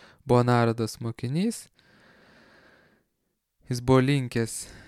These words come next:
kaip pasakyt, eiti vienuolišku keliu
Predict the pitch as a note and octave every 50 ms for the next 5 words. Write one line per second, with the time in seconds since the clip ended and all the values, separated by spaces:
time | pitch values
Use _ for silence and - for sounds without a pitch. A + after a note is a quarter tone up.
0 | - - - - - - - - - - - - - - _ _ _ _ _ _
1 | - - A2 - - A2+ A2+ - - A#2 A#2 - - A#2+ A2+ - - A#2+ B2 A#2
2 | - - A2+ A2 G#2+ G#2+ G#2+ - - - - _ - C3 B2 - _ _ _ _
3 | _ _ _ _ _ - A#2+ A#2+ A#2 A#2+ A#2+ A#2 A#2 A#2 A2+ - - - - A2+
4 | - - A#2+ A#2+ C3+ D#3+ G#3